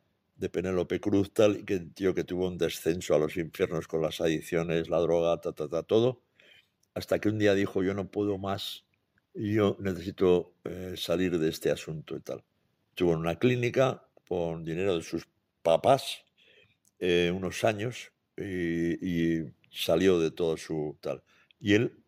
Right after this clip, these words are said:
eh, ha, ha hecho, quería hacer una peli con ese tema, o le, le sugirieron hacer una peli con ese tema, porque era una cosa muy positiva. O sea, no era una cosa de la droga, la tal, y una, una cosa truculenta y horrible y esto, sino que era, lo es un poco,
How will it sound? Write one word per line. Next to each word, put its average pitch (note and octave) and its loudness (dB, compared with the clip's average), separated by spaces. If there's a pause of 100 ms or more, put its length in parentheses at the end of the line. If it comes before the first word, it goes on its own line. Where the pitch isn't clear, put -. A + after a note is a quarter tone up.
eh, F#2+ 0
ha, F#2+ 0
ha F#2 -2
hecho, F2+ -2 (420)
quería G#2 -2
hacer G2+ 0
una F#2 -2
peli F#2+ 4
con E2 0
ese E2 -6
tema, F#2 0
o E2 2
le, F2 0
le E2+ -4
sugirieron F#2 0
hacer E2 -4
una F#2 -2
peli F#2 0
con D#2+ -4
ese E2+ -8
tema, G2 0
porque E2+ -2
era F#2+ 0
una F#2 -4
cosa G2 -4
muy F#2+ -6
positiva. E2+ -2
O - -20
sea, E2+ -4
no F#2 2
era G2+ 4
una F2 0
cosa F2 2
de E2 2 (380)
la F2 -4
droga, E2+ 2
la E2 -4
tal, E2+ -2
y E2 -4
una, E2 -6
una F#2 -8
cosa D#2+ -4 (180)
truculenta E2 0
y D#2+ 4
horrible E2 2
y E2+ 0
esto, G2 0 (440)
sino F2 -4
que F#2 4
era, G2 6 (220)
lo E2+ 4
es G#2+ 2
un F2 -10
poco, A#2+ -2